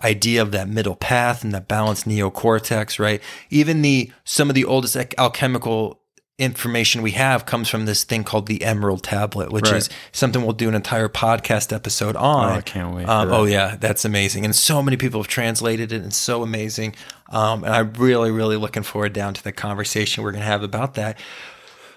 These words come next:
Speaker 1: But again, this green is used, and this is why they used green in American money, 'cause it's trying to mimic that universal balance, and it's
Speaker 2: Right.
Speaker 1: trying to mimic that this is just and this is,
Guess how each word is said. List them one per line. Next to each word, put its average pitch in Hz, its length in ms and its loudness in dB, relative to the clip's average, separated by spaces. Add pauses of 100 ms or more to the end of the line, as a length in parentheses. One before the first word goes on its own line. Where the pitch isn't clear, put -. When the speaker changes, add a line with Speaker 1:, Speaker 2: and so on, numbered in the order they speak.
(140)
Speaker 1:
But 170 100 6
again, 175 220 4
this 139 120 4
green 175 300 6
is 131 180 6
used, 208 260 4
and 147 120 4
this 170 160 2
is 180 100 2
why 127 360 2
they 147 160 0
used 104 340 0
green 104 320 2
in 104 140 -2
American 101 480 0
money, 98 280 0
'cause 101 160 -8
it's 107 160 -2
trying 117 280 2
to 113 100 0
mimic 117 400 2
that 101 380 0 (400)
universal 104 640 0
balance, 90 640 -4
and 104 180 -2
it's 104 120 2
Speaker 2:
Right. - 40 2
Speaker 1:
trying 113 200 2
to 110 80 0
mimic 113 360 2
that 104 200 -2
this 110 200 0
is 101 160 -4
just - 500 0
and 107 100 0
this 101 140 -2
is, 101 360 -4